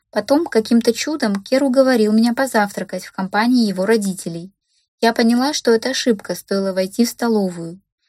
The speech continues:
Прислуга смотрела на меня и Милу так,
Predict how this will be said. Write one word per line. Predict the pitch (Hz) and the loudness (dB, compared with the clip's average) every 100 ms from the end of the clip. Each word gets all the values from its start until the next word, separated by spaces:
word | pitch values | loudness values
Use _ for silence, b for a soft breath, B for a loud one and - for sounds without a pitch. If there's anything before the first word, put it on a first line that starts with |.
| _ | _
Прислуга | - 220 - 294 233 | -8 -6 -2 0 0
смотрела | - 208 202 220 220 | 0 -2 2 4 4
на | 220 | 4
меня | 214 220 226 | 4 4 4
и | 220 | 4
Милу | 226 311 214 | 4 4 0
так, | - 240 285 | -2 -6 -6